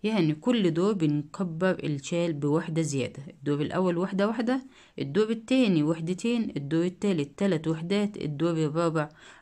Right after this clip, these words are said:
أربع وحدات، لحد ما بتوصلي لطول الشال اللي انت عايزاه. دلوقتي هنركب الدور التالت، وبعد كده انت هتشتغلي الشال بكل سهولة ان شاء الله.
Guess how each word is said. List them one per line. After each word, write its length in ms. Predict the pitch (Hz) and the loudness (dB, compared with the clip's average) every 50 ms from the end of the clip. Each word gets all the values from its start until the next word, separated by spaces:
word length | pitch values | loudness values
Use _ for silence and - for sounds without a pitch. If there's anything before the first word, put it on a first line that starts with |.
| - - | -2 0
أربع 320 | 190 190 170 170 165 160 | 2 2 2 0 0 0
وحدات، 600 | 151 147 143 143 - - 165 190 202 208 202 160 | 0 0 0 -2 -2 -2 -2 0 2 0 0 0
لحد 360 | 147 151 151 208 214 190 175 | -2 -4 -2 -4 -4 -2 0
ما 140 | 170 165 156 | 0 0 0
بتوصلي 600 | 151 151 - 151 143 - - 196 196 190 180 170 | -2 -4 -6 -8 -6 -4 -2 -2 0 2 2 0
لطول 440 | 147 147 147 143 - - 185 180 160 | 0 0 -2 -2 -2 -2 0 0 0
الشال 480 | 147 - - - 160 156 156 147 - | -2 -4 -4 -4 -2 0 0 0 -2
اللي 220 | - 151 143 127 127 | -2 -2 -2 0 0
انت 240 | 139 143 139 - 143 | -2 -2 -2 -4 -6
عايزاه. 480 | 143 143 165 165 139 127 117 - - - - - - - - - - - | -4 -2 -2 -2 -2 -4 -6 -8 -10 -14 -20 -20 -20 -20 -20 -14 -8 -4
دلوقتي 400 | 135 139 156 156 - - - 175 | 0 2 2 2 2 0 -2 -4
هنركب 580 | 165 151 135 143 160 165 160 - 175 - - - - _ - - - - _ - | -2 -2 -2 -2 -2 -4 -4 -4 -6 -6 -6 -10 -18 _ -20 -20 -20 -14 _ -8
الدور 340 | 120 131 139 151 156 156 151 | -6 -4 0 2 2 2 0
التالت، 600 | 160 160 - 220 220 233 240 254 247 254 - - | -2 -4 -2 0 2 2 2 2 0 -2 -8 -6
وبعد 320 | 156 151 170 170 170 160 160 | -4 0 0 0 0 0 -2
كده 300 | 160 175 175 160 - - | -2 -2 -2 -2 0 0
انت 180 | 175 180 170 | -2 -2 -2
هتشتغلي 720 | 156 151 139 135 135 - - 143 143 151 151 147 143 - - | -4 -4 -4 -6 -6 -6 -4 -2 -2 -2 -2 -2 -2 -4 -6
الشال 360 | - 120 - - - 143 139 143 | -6 -6 -6 -4 -4 -4 -6 -6
بكل 420 | 139 - 117 - 135 139 139 135 | -6 -8 -6 -4 -4 -4 -4 -4
سهولة 380 | - - - 127 123 127 127 - | -8 -10 -10 -8 -6 -4 -4 -4
ان 180 | 143 139 156 | -4 -4 -6
شاء 220 | 156 - 127 113 113 | -6 -8 -10 -12 -14
الله. 160 | 127 147 | -16 -18